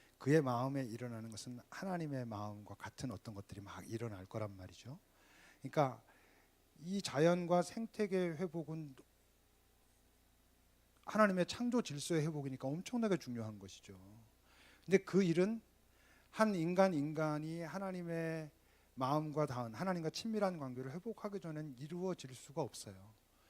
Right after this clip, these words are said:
그러니까 그거는 도외시한다는 의미에서가 아니라, 지금 물론 지금 본-,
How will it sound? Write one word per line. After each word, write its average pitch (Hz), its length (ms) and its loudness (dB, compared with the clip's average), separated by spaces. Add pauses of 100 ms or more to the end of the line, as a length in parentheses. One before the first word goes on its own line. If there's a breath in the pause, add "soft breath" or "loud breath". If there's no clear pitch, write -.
(180 soft breath)
그러니까 160 340 8 (420 loud breath)
그거는 175 400 2
도외시한다는 165 720 6
의미에서가 135 380 -4
아니라, 120 220 -6
지금 123 200 -12
물론 147 340 0
지금 143 160 -8
본-, 127 140 -6